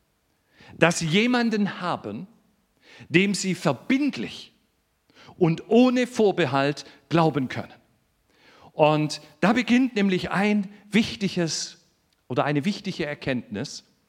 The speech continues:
nämlich wo ich sagen kann, "Ich glaube an Jesus, denn er ist die Wahrheit." Ich glaube an Jesus, denn er ist die Wahrheit. Diese zwei Dinge gehören unbedingt zusammen.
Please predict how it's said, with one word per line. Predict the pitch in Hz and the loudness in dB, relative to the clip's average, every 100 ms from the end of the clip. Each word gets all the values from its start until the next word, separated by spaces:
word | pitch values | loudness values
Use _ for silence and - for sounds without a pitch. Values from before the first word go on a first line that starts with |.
| - - 107 | -20 -20 -4
nämlich | 131 147 151 143 | 2 2 2 -2
wo | 156 | -2
ich | 147 | -2
sagen | - 175 190 190 | -2 0 -2 -4
kann, | - 143 165 202 - - 147 | -4 -4 -4 -8 -12 -18 -6
"Ich | 147 - | -4 -4
glaube | - 117 196 254 226 247 247 - - | -2 4 4 4 2 0 -2 -8 -4
an | - 175 156 | 2 2 2
Jesus, | 139 175 151 120 90 - - _ _ _ _ _ _ _ - | 2 2 2 -2 -4 -8 -12 _ _ _ _ _ _ _ 0
denn | 156 160 | 0 0
er | 156 127 127 | -2 -2 0
ist | 160 151 - - - _ _ _ 131 | -2 -2 -4 -10 -20 _ _ _ -6
die | 113 | -4
Wahrheit." | 117 113 - - - _ _ _ _ - - | -4 -6 -10 -16 -20 _ _ _ _ -20 -18
Ich | - - | -8 0
glaube | 151 214 247 240 240 - | 4 6 4 2 -2 -4
an | - 180 160 | 0 2 2
Jesus, | 160 147 113 95 - - - | 0 0 -4 -8 -12 -20 -2
denn | 139 139 | 2 2
er | - | 0
ist | 196 - | -2 -2
die | 190 147 | -2 0
Wahrheit. | 131 101 90 - - - 208 | -2 -4 -8 -12 -20 -2 2
Diese | 262 277 | 2 0
zwei | - 180 208 | -2 0 0
Dinge | 226 247 226 175 233 - - - | 2 4 4 4 0 -6 -6 0
gehören | 160 180 226 202 | 4 4 4 2
unbedingt | 196 240 294 311 269 _ _ 214 190 220 247 240 - - | 2 2 2 0 -6 _ _ 0 2 0 0 -4 -10 -8
zusammen. | - 202 170 170 - | -2 -2 -2 -6 -10